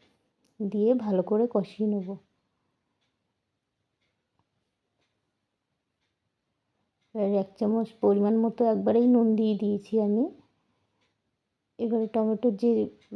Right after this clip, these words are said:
জলটা বেরোয়, সেই জলটা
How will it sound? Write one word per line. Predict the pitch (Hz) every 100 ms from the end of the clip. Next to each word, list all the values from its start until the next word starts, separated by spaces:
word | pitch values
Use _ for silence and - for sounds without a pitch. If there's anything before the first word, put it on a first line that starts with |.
| 208 202
জলটা | 220 190 220
বেরোয়, | 233 214 208 214 269 _ _ _ _ _ _
সেই | - 226
জলটা | 202 208 196 247 320